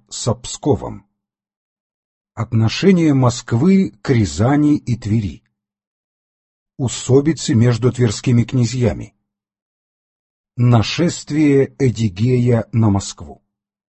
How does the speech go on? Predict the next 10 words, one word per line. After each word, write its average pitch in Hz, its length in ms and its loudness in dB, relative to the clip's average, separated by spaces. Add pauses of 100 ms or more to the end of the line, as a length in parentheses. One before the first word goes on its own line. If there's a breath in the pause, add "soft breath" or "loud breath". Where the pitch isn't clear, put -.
(1160)
Отношение 156 720 2
великого 147 460 0
князя 131 440 0
к - 80 -14
татарам 156 640 2
после 156 600 -2 (160 loud breath)
Эдигеева 135 680 2
нашествия. - 800 -6 (1500)
Отношения 147 720 2
литовские. - 800 -4